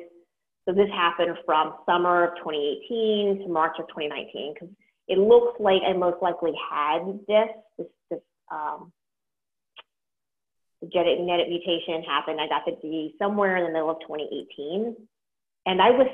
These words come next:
sick. I had little things, little things here, little things there that I had. Now, now the downside of having a lot of medical research background,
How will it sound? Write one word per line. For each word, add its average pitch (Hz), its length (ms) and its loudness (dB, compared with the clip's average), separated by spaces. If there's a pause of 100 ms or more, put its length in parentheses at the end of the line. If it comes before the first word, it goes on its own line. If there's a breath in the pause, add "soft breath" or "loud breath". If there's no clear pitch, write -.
sick. - 480 -4
I 240 40 -14
had 285 140 -4
little 185 320 6
things, 208 480 2
little 277 160 0
things 277 320 -2
here, 233 200 0
little 220 240 0
things 214 260 0
there 180 260 2
that 170 200 -2
I 196 160 2
had. 180 640 -2 (380)
Now, 170 440 -2
now 180 160 0
the 175 80 -4
downside 175 640 0
of 170 180 0
having 165 240 -8
a 160 40 -2
lot 156 140 0
of 160 80 -8
medical 160 300 -4
research 147 400 -6
background, 226 500 0